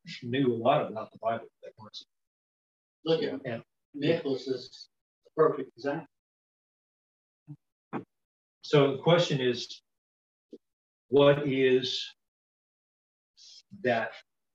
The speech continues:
Speaker 1: message? Okay, the message, the facts don't save people. The Spirit of God working in the heart does,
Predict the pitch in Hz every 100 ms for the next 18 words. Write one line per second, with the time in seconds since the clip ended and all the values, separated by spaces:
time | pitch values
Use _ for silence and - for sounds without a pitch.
0 | _ _ - 117 120 143 - - - 123
1 | - 117 113 - _ 120 131 160 - 135
2 | 160 143 127 - - 151 175 - - 123
3 | - - 113 104 - 101 - 104 107 -
4 | - - 170 120 104 123 143 110 117 113
5 | 107 101 104 151 160 - 98 98